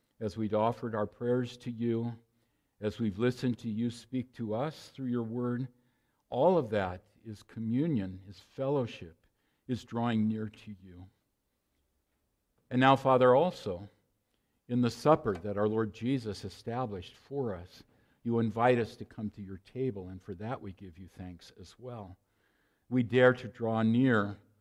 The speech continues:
not because we are worthy, but because Jesus is worthy. And so we long to look to fellowship with you,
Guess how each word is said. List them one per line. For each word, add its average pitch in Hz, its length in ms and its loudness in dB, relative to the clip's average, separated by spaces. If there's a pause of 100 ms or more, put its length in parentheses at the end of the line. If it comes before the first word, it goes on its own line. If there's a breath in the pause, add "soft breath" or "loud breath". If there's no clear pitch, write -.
(460)
not 131 180 4
because 123 380 -2
we 139 200 8
are 156 120 10
worthy, 113 340 -2
but 107 200 -8
because 98 320 -14
Jesus 113 600 -4
is 98 200 -20
worthy. 104 400 -18 (840)
And 117 140 0
so 120 160 0
we 120 140 4
long 127 380 4
to 127 100 -10
look 135 500 4
to - 80 -20
fellowship 139 800 2
with 127 220 -10
you, 123 300 0